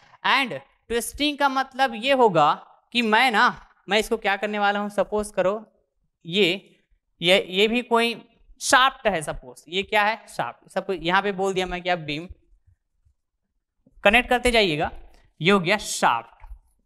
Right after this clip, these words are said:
ठीक है? तो शाफ्ट क्या होगा बताइए? तो इसको मैं ट्विस्ट करने वाला हूँ, है ना? हम लोग टॉर्सन में शाफ्ट की ही बात करते हैं, ट्विस्ट कर। तो ट्विस्ट का मतलब क्या होगा बताए आपके पास?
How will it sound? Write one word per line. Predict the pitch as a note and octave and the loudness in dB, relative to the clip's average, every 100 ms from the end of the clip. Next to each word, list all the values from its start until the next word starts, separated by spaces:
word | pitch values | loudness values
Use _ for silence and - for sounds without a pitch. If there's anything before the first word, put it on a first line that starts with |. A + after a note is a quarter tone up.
| _ _ - | _ _ -2
ठीक | G3+ | 2
है? | A#3+ - - - _ _ _ _ | 0 -2 -14 -16 _ _ _ _
तो | B3+ G3+ F#3+ B3+ - - - - - | 6 8 6 2 -4 -8 -6 -6 -8
शाफ्ट | - - G#3+ B3 - | -2 4 4 2 0
क्या | A#3+ | 0
होगा | A3+ G#3+ | 2 0
बताइए? | G#3+ G3+ G3+ | 0 -2 -4
तो | G3 G3 - - _ _ _ _ _ _ _ _ _ - - - - _ _ _ _ - | -10 -14 -20 -20 _ _ _ _ _ _ _ _ _ -14 -14 -18 -20 _ _ _ _ 0
इसको | A3+ - C#4+ | 0 4 4
मैं | C4+ | 4
ट्विस्ट | C4+ - C#4+ - | 0 -4 -2 0
करने | B3 G3 D#3 | 2 2 2
वाला | C3+ C3+ | 0 -2
हूँ, | C#3 | -2
है | B3+ | 0
ना? | D#4 | 0
हम | - G3+ | 0 0
लोग | G#3 G#3 | 0 2
टॉर्सन | E3+ D3 C4+ | 2 2 0
में | A3 | 0
शाफ्ट | A3 G3+ F#3 - | 0 0 0 -2
की | A#3+ | -4
ही | B3 | 2
बात | G3+ F3 | 2 2
करते | D#3 C#3+ D#3 | -4 -8 -6
हैं, | E3+ C4 | -6 -6
ट्विस्ट | _ B3 - - | _ -4 -4 -4
कर। | D3 | -6
तो | D3 _ G3 | -6 _ -12
ट्विस्ट | B3+ C4+ C4+ | -2 -2 0
का | B3 | 2
मतलब | A3+ A3 A#3+ | 0 2 -2
क्या | A#3+ G#3+ | 0 2
होगा | F#3+ E3+ | 2 0
बताए | F3+ A3 | 0 0
आपके | F#3+ - | -2 -4
पास? | A#2 A#2+ | -14 -14